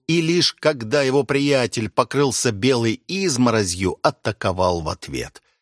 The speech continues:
В сторону Бориалиса полетел раскаленный камень, взорвавшийся от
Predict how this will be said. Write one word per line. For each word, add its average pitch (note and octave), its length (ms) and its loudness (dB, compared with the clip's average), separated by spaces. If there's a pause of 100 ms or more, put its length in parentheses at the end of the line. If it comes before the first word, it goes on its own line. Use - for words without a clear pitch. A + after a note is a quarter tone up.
(240)
В - 60 -6
сторону D#3 640 4
Бориалиса C#3+ 920 0
полетел D3 800 -2
раскаленный B2+ 1040 0 (140)
камень, A#2+ 500 2
взорвавшийся A2+ 880 0
от - 280 -6